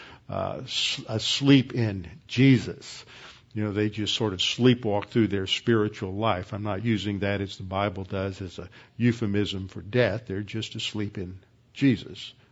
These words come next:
or asleep in Bible class. But they're sleepwalking through their spiritual life. Um, and that's true for, that is a character flaw.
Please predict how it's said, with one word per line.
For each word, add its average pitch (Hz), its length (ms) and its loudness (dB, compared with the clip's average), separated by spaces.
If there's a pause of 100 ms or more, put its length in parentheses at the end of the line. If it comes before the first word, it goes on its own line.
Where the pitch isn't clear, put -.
(140)
or 90 100 -10
asleep 101 360 -2
in 95 120 -8
Bible 107 320 2
class. - 520 -16 (560)
But 101 160 -12
they're 104 280 -4 (100)
sleepwalking 117 880 4
through 104 180 2
their 95 160 -2
spiritual 98 540 0
life. 113 420 0 (720)
Um, 107 340 2 (460)
and 123 200 4
that's 135 300 4
true 139 260 6
for, 135 180 -4
that 127 260 4
is 123 200 4
a 117 120 4
character 147 580 4
flaw. 90 420 -4